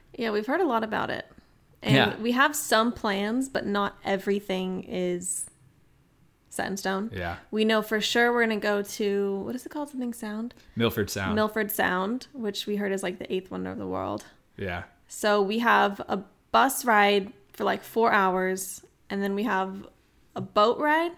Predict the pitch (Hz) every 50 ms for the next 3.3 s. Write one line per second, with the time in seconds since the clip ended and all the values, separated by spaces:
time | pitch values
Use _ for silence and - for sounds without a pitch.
0 | - _ - 98 104 110 208 - 127 - - _ _ _ _ - - - 226 214
1 | 220 226 233 254 302 - - - 247 220 220 214 214 - 208 202 - 214 202 202
2 | 196 202 196 202 202 - - 202 190 190 190 196 - - 214 196 196 196 202 202
3 | - 202 208 - 226 208